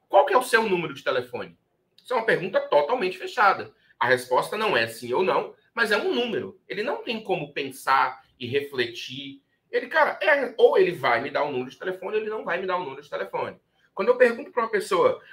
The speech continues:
"Você utiliza hoje um C R M para poder fazer a gestão das suas oportunidades?"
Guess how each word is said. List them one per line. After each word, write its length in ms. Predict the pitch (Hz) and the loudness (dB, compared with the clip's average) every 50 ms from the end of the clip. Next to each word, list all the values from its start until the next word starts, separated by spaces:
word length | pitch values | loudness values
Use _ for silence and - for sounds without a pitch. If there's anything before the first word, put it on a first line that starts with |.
| - _ | -10 _
"Você 240 | 170 190 190 - 381 | -4 -4 -2 0 0
utiliza 800 | 392 381 359 - 226 185 175 190 202 190 170 135 127 101 92 - - _ _ _ _ _ _ - | 0 0 0 0 -2 -2 -2 -2 -2 -2 -2 0 0 0 0 -2 -8 _ _ _ _ _ _ 2
hoje 520 | 170 175 190 190 175 151 117 117 117 120 - | 6 8 8 8 6 4 0 -8 -12 -10 -10
um 140 | 190 220 | -8 -8
C 160 | 220 - 208 196 | -6 -4 -4 -2
R 260 | 190 175 165 156 143 160 180 175 | -2 -4 -4 -4 -2 -2 -2 -2
M 280 | 147 127 123 127 - _ _ | -2 -4 -6 -8 -12 _ _
para 220 | 160 165 175 175 | 2 2 2 2
poder 300 | 180 - 143 - 175 - | 0 -4 -6 -6 -6 -4
fazer 180 | - 151 151 170 | -4 0 2 2
a 40 | 156 | 0
gestão 280 | 147 143 - - 160 | 0 -2 -8 -8 -8
das 120 | 156 143 - | -8 -8 -8
suas 140 | 151 139 | -8 -8
oportunidades?" 840 | 139 135 - 123 120 - 120 110 113 143 165 175 - - - - - | -8 -8 -8 -10 -12 -12 -12 0 6 6 8 8 6 4 -2 -8 -18